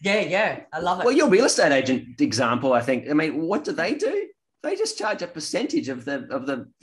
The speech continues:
Speaker 2: I mean, <laughs> yes, the person's not paying any attention to the value of the property if they're not doing any research compared with a mobile phone,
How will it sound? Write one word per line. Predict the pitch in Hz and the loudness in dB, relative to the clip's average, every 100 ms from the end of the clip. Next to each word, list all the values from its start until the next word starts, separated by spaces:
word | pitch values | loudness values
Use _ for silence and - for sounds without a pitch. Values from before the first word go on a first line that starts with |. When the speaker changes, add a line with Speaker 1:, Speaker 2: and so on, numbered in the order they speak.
| - - 143 | -20 -14 -4
Speaker 2:
I | |
mean, | 151 151 113 - 302 220 165 - - | 0 2 0 -2 0 0 0 -6 -6
<laughs> | |
yes, | 185 233 - | 2 2 2
the | 226 | -4
person's | 165 160 151 135 | -2 2 2 4
not | 151 - - - _ | 2 0 -8 -20 _
paying | - 156 147 | -2 2 2
any | 135 | 0
attention | - 147 147 127 | 0 -2 -2 -6
to | |
the | 120 | -4
value | 127 135 123 | -2 -2 -4
of | |
the | 113 | -8
property | - 139 - 113 110 | -10 -10 -8 -6 -6
if | 117 | -6
they're | 117 | -4
not | 120 123 | -4 -4
doing | 120 | -4
any | 117 113 | -2 -2
research | 123 120 107 | -4 -6 -10
compared | 117 117 110 | -8 -6 -4
with | 101 | -4
a | |
mobile | 110 110 104 95 | -4 -2 -4 -4
phone, | - 165 123 | -4 -4 -4